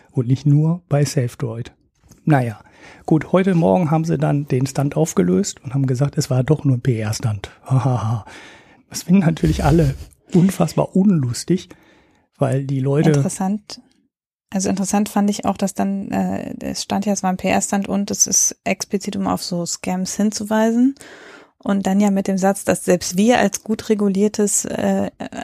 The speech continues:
Speaker 2: Unternehmen am deutschen Markt das problemlos hätten machen können. Das ist ja so das letzte, die letz-, der letzte Satz dieser Meldung gewesen.
Speaker 1: Mhm.
Speaker 2: Und das ist ja genau vor dem Hintergrund, was du gerade gesagt hast, ähm, ist ja die Frage, wie gut reguliert oder nicht reguliert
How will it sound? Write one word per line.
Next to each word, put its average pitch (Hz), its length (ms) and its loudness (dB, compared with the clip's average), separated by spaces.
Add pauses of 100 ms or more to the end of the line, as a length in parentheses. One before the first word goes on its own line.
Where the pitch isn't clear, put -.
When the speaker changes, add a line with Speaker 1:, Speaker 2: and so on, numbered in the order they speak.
Speaker 2:
Unternehmen 196 420 0
am 190 140 0
deutschen 190 400 2
Markt 185 360 0
das 190 140 0
problemlos 196 560 0
hätten 185 220 -4
machen 196 260 -2
können. 196 440 0 (420)
Das - 80 -16
ist - 160 -2
ja 180 80 0
so 175 100 -2
das 175 240 -2
letzte, 190 400 -4
die 180 240 0
letz-, 196 360 -2
der 196 100 2
letzte 196 260 2
Satz 190 240 0
dieser 180 220 -2
Meldung 185 340 0
gewesen. 170 460 -2 (120)
Speaker 1:
Mhm. 147 100 4
Speaker 2:
Und 143 120 4
das 185 140 4
ist - 40 -2
ja 190 60 2
genau 185 240 2
vor 196 160 0
dem 185 120 2
Hintergrund, 190 340 2
was 180 100 -2
du - 80 -8
gerade 180 220 -4
gesagt 190 420 -2
hast, 202 380 -4
ähm, 185 320 0 (760)
ist 190 160 -2
ja 190 100 2
die 180 100 -2
Frage, 190 420 2
wie 180 120 0
gut - 380 -4
reguliert 185 520 0
oder 185 120 0
nicht 185 280 0
reguliert 190 640 2